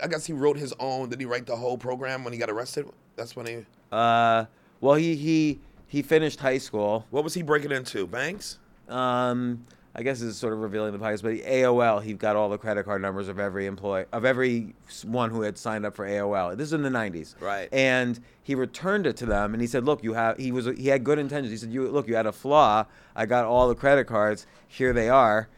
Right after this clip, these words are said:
Speaker 1: And then they,
Speaker 2: And
Speaker 1: like, tried to arrest him
Speaker 2: and
Speaker 1: for
Speaker 2: then
Speaker 1: that.
Speaker 2: the F B I visited the next day.
Speaker 1: Ah, and,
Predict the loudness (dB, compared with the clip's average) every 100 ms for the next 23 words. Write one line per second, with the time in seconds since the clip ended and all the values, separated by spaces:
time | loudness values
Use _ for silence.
0 | -2 2 4 8 8 8 4 4 4 6
1 | 6 6 2 0 2 4 6 6 6 6
2 | 6 6 4 0 0 0 0 -2 -2 -2
3 | -2 -8 -4 8 10 12 10 8 4 -4
4 | 0